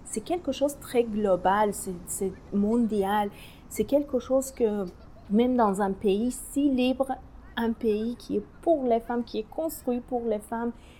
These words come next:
c'est, c'est magnifique pour les femmes, encore ça existe, ça, et ça vient de quelque chose plus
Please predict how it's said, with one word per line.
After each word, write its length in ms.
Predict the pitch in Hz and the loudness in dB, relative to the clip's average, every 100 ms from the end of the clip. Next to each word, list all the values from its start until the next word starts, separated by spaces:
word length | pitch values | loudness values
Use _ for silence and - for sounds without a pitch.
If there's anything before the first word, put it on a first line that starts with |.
| - | -20
c'est, 220 | - 226 208 | -8 -6 -4
c'est 160 | - | -2
magnifique 680 | 220 226 302 311 302 285 - | 0 2 4 2 0 -4 -2
pour 200 | 226 208 | -6 -4
les 160 | 202 202 | -6 -6
femmes, 380 | - 226 247 247 - - - - - - - | -4 0 0 -2 -12 -20 -20 -20 -20 -20 -4
encore 480 | - 294 294 285 269 | 0 0 0 0 0
ça 180 | - - | -2 -2
existe, 540 | - 190 185 214 - - | -2 -6 -6 -6 -6 -8
ça, 540 | - - 220 220 220 - | -6 2 2 2 0 -4
et 240 | 247 208 190 - - - - | 0 0 0 -10 -20 -20 -18
ça 280 | - - 233 | -10 0 0
vient 380 | 202 220 254 294 | 0 0 0 2
de 140 | 277 | 0
quelque 420 | 240 - 277 269 269 | 0 0 -2 0 -4
chose 300 | 262 262 - - - - - | -2 -2 -4 -20 -20 -20 -2
plus 240 | 277 330 | 2 2